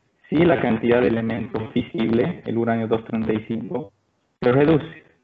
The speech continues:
Entonces llegas a un punto en el que tienes que reemplazar. Entonces, ¿qué se hace? El primer paso es extraer estos elementos de combustible y se los, eh, sumerge en agua por un tiempo largo, entre cinco o diez años,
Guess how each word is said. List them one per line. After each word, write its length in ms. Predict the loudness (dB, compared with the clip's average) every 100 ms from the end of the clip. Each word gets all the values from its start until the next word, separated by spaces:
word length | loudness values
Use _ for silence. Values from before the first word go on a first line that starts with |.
| _ _
Entonces 480 | -14 -6 -2 0 0
llegas 280 | 2 2 2
a 40 |
un 140 | -2 0
punto 360 | 0 0 0 0
en 60 |
el 120 | 0
que 80 | -2
tienes 420 | -8 -2 0 -2
que 120 | -4 -6
reemplazar. 720 | -6 -2 -2 0 -2 -2 -20 _
Entonces, 360 | -4 -2 -2 -2
¿qué 120 | -2
se 120 | 2
hace? 220 | 0 2 -2
El 120 | 0
primer 320 | 0 0 0
paso 640 | 2 2 2 -2 -2 -10 _ _ _ _
es 160 | -2 -2 -4
extraer 680 | -12 -12 _ 2 4 6 4
estos 320 | 0 -6 -4
elementos 520 | -2 0 0 -2 -4 -8
de 100 | -6
combustible 840 | -4 -4 -2 2 4 4 2 -4 -20 _ _ _
y 180 | 2 4
se 140 | 2
los, 260 | 2 2 2 -4 -4
eh, 320 | -2 -2 -2
sumerge 500 | 0 4 4 2 -2
en 120 | -4 -2
agua 320 | 0 0 -2
por 140 | -2
un 160 | -4 -4
tiempo 680 | -2 -2 0 0 0 -4 -14 _ _
largo, 500 | 2 4 4 2 -6 -12 _
entre 360 | -12 -10 -12 -2
cinco 400 | 2 2 2 0
o 20 |
diez 280 | 0 -2 -4
años, 380 | -4 -2 -4